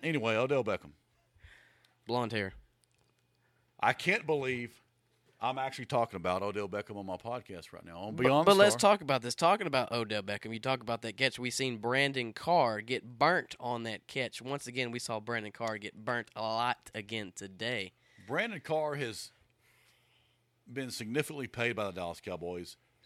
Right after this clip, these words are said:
Speaker 1: and has been significantly burned. I'm not quite sure what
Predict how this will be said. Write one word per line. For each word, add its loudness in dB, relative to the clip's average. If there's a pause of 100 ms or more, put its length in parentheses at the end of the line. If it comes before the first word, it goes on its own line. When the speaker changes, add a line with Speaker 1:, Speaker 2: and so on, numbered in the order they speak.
(180)
Speaker 1:
and -4
has -4
been -8
significantly -14
burned. -14 (1000)
I'm -2
not 0
quite -2
sure -2
what 0